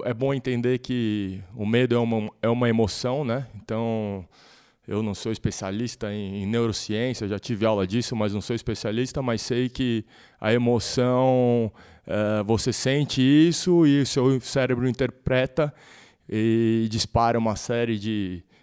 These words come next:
de neurotransmissores, uma série de elementos químicos no, no seu cérebro. E, ó, a Thaís falando que ela morre de medo que não dê certo, mas tamo trabalhando isso, né? Ó, o Vitor também tá falando que tem muito medo.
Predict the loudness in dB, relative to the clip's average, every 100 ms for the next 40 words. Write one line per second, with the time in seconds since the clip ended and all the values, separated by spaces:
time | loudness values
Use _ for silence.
0 | _ -2 2 2 2 -2 -2 -2 -2 2
1 | 2 2 -2 -2 -2 0 0 -2 -4 -4
2 | -2 0 -2 -4 -8 -4 -2 -2 -4 -4
3 | -4 -4 -2 -2 -2 -4 -4 -6 -4 -2
4 | -2 -2 -4 -6 _ _ _ _ _ _
5 | _ -10 -4 -2 0 0 0 0 0 0
6 | 0 0 -2 0 0 0 0 0 2 4
7 | 6 6 2 2 2 0 -4 -4 -2 -2
8 | -2 0 0 -4 -20 _ _ _ _ -8
9 | -6 -2 0 0 2 4 2 2 2 2
10 | 0 -2 -2 -4 -6 -16 -20 _ _ _
11 | _ -6 -2 0 0 0 -2 0 0 0
12 | -2 -2 0 0 2 0 0 0 2 2
13 | -2